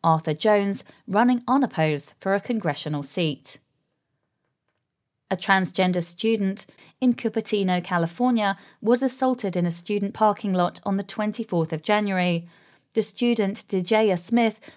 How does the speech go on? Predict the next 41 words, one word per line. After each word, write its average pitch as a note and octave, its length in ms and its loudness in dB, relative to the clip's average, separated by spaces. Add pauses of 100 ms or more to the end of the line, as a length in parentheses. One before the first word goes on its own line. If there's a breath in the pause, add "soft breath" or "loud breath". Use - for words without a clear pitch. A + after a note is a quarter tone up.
was A#3 140 0
struck - 340 -4
in D4+ 80 -4
the D4 60 0
face F3 420 -2
and E3+ 220 0
knocked A#3 260 -4
out F#3 300 2 (240 soft breath)
by F#3+ 160 2
their E3+ 160 0
assailant G3 640 0 (200 soft breath)
in G#3+ 160 0
what G3+ 220 -2
area A#3 280 2
police G#3+ 380 0
are F#3+ 60 -4
calling G3+ 480 2
a F#3+ 80 -4
hate E3+ 300 -2
crime. D#3 460 2 (580 soft breath)
"The F#3 80 -2
second G3 420 0
he F#3 120 -2
saw A3+ 260 2
me, G3 180 0
he G#3+ 160 -4
screamed, A3 460 0
'Faggot,' G#3 560 0 (200 loud breath)
and A3 140 0
just B3+ 300 -2
punched - 360 -4
me E3+ 120 0
in E3 80 0
the D#3+ 80 -2
face, G#3 420 2
and E3+ 220 -2
I F#3+ 60 -2
was F#3 200 -4
knocked F3 240 -2
out D3+ 220 -2
cold," F3+ 440 2